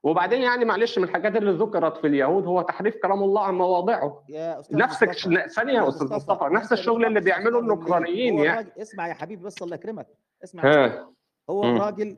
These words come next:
Speaker 2: ما بناقشش أفكارك ولا أفكاره ولا طالع في
Speaker 1: هو
Speaker 2: دماغه.
Speaker 1: طالع يناقش إيه أصلا؟ الموضوع ملوش علاقة بيه هو أصلا.
Speaker 2: اسمع بس، اسمع. هو طالع
Speaker 1: مم.
Speaker 2: الراجل قبل كده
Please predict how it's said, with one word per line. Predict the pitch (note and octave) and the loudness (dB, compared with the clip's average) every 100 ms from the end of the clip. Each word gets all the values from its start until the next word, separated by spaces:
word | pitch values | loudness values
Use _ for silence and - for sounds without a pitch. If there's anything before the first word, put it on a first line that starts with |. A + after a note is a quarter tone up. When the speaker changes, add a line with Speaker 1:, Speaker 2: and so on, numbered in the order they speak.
| _ | _
Speaker 2:
ما | C#3 D#3 E3+ | -8 -4 -2
بناقشش | E3 E3+ E3 G#3+ - | -2 -4 -6 -12 -12
أفكارك | D#3+ - F#3 F#3 F#3 - | -12 -6 -2 -2 -4 -4
ولا | F3 E3 | -2 -2
أفكاره | D#3+ - F#3 F3+ F3+ - _ _ | -4 -2 0 0 -6 -16 _ _
ولا | D3+ G3+ | 2 2
طالع | F3+ G3 G3 E3+ | 2 0 0 -2
في | - E3 | -4 0
Speaker 1:
هو | D3 | 2
Speaker 2:
دماغه. | D#3 | 2
Speaker 1:
طالع | D#3 G#3+ | 2 2
يناقش | A3 F#3+ G#3+ G3+ F#3+ | 2 2 0 0 2
إيه | F3+ G#3 | 2 2
أصلا؟ | G#3 - B2 | 0 0 0
الموضوع | B2 B2 D#3+ | 2 2 2
ملوش | F#3 E3+ E3+ | 2 0 0
علاقة | - F#3 F3 | -2 0 0
بيه | F#3+ | 0
هو | F#3 F3+ | 2 2
أصلا. | C3+ - - - G3+ | 0 -2 -6 -12 -12
Speaker 2:
اسمع | A#3 A3 F3+ | -10 -8 -8
بس، | C4 - - | -8 -10 -14
اسمع. | A#3+ G#3+ C#3 - _ D3 | -16 -14 -20 -20 _ -10
هو | F#3+ | -6
طالع | F#3 G#3 G#3+ | -6 -2 2
Speaker 1:
مم. | C#3 C#3 | 4 4
Speaker 2:
الراجل | C#3 - - | 0 -8 -6
قبل | F#3 D#3+ | -6 -6
كده | D#3+ G3+ G3 | -4 -2 -2